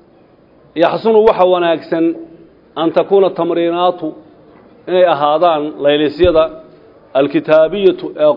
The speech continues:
qoraalka ahi, daaribatan, mid taabanaysa oo ka hadlaysa,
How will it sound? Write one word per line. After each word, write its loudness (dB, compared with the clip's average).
qoraalka 0
ahi, -4
daaribatan, 2
mid 0
taabanaysa 0
oo 4
ka -8
hadlaysa, -2